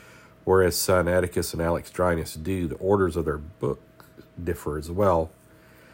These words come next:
The nineteenth century, the Codex Bezae was also included to the group of the great uncials by Scribner and Burgon. According to Dean Burgon, the five great uncials were the byproducts of innovation.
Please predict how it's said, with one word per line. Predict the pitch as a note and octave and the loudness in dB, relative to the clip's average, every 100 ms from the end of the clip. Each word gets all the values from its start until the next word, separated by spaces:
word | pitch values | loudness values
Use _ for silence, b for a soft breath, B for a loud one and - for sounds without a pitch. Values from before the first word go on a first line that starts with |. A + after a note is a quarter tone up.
| b b b _ - | b b b _ -2
The | G2+ | 2
nineteenth | A#2 B2 - D#3 - | 4 2 -2 -2 -2
century, | - A2 G#2 - A#2 | -2 0 0 0 0
the | F#2 | 0
Codex | - G2+ - - | 4 4 4 0
Bezae | F2+ E2 F2+ A2+ G#2+ | -2 2 4 6 6
was | E2 | 4
also | F#2 A2+ - F2 | 4 4 4 2
included | - G2 F2+ - - D3 A2 F2 - - - | 2 -2 -4 -10 -2 0 2 0 -2 -16 -10
to | - F#2+ | -4 -2
the | D#2+ | 0
group | F#2 G2 - | 0 0 0
of | |
the | D#2+ | 2
great | F#2 F2+ - | 2 2 0
uncials | G2+ G#2+ G2+ - D2 D2 E2 | -2 0 0 -2 -4 -6 -6
by | D2+ C#2+ | -6 -6
Scribner | - F#2 E2 D#2 | -4 -4 -2 -2
and | D2+ C#2 | -6 -8
Burgon. | C#2+ F2+ G2 E2 D#2+ - _ B B B B B B B B | -6 -2 0 0 -4 -10 _ B B B B B B B B
According | - A2+ G#2 F2 | 6 8 8 2
to | |
Dean | D#2+ G2+ G2+ F2 | 2 2 2 0
Burgon, | E2 G#2 G#2+ F#2+ | 2 4 4 2
the | |
five | E2+ G2 F#2+ | 0 2 4
great | F2+ E2+ - | 2 0 0
uncials | A2+ A#2+ - F2 E2 D#2 - | 0 2 0 0 0 -2 -4
were | F2 | -4
the | E2 | -2
byproducts | E2 F2 - E2+ D2+ D2+ - | 0 -2 -2 -4 -4 -6 -6
of | D#2+ | -6
innovation. | D#2 D#2+ F#2+ - - D2 - | -4 -4 -6 -6 -8 -10 -12